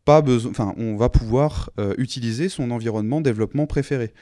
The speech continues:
Là où justement avec Terraform, il va falloir utiliser des outils supplémentaires pour pouvoir écrire du H C L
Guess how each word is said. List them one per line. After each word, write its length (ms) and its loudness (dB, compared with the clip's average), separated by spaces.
Là 140 -2
où 80 0
justement 340 -6
avec 180 -8
Terraform, 380 -4
il 80 -4
va 80 -4
falloir 340 -4
utiliser 380 -6
des 180 -4
outils 220 -8
supplémentaires 580 -6
pour 140 -16
pouvoir 240 -6
écrire 180 -8
du 120 -4
H 160 -6
C 60 -6
L 200 -6